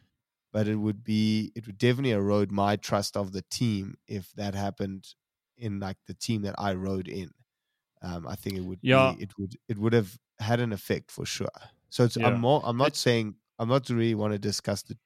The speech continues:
Speaker 1: the rules. I'm more saying, like, how
Speaker 2: Yeah.
Speaker 1: that would affect a team.
Speaker 2: Yeah. No, I, I do, I do get you. It's, like, an interesting situation where I think it doesn't,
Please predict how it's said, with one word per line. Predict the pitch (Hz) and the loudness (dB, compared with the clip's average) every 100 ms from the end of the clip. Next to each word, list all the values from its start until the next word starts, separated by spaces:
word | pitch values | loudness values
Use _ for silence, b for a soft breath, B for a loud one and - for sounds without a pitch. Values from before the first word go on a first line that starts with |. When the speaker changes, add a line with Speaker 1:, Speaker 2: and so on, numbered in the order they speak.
| _ | _
Speaker 1:
the | - | -6
rules. | 95 107 110 - - - | 0 2 0 -2 -12 -12
I'm | 98 | -6
more | 104 110 | -2 -2
saying, | - 104 98 | 0 -2 -2
like, | 98 - | -6 -6
how | 98 101 | 0 2
Speaker 2:
Yeah. | 98 95 - _ _ _ - | 0 -4 -16 _ _ _ -2
Speaker 1:
that | 110 110 | 2 4
would | 98 | 2
affect | 92 - 95 - - | -2 0 -2 -2 -4
a | 117 107 | -2 0
team. | - - - - _ _ _ _ _ _ _ _ _ _ - | -4 -12 -12 -18 _ _ _ _ _ _ _ _ _ _ 0
Speaker 2:
Yeah. | 110 95 - b b 135 | 0 0 -6 b b 4
No, | 139 | 6
I, | 139 143 143 | 6 4 4
I | 135 | 0
do, | 117 143 143 | 2 2 4
I | 131 | 2
do | 113 123 | 2 0
get | 127 120 - | 2 0 -2
you. | |
It's, | 110 120 | -2 -2
like, | 120 | -2
an | 120 | -4
interesting | 127 - - 127 | -6 -4 -2 -2
situation | - - 120 113 - | -4 -2 0 0 -2
where | 107 107 | -4 -4
I | |
think | - 117 - _ _ _ _ _ _ - | -4 -8 -8 _ _ _ _ _ _ -8
it | 110 - _ - _ | -6 -6 _ -20 _
doesn't, | 117 113 127 120 - - - - | -2 -2 -2 -4 -6 -12 -12 -12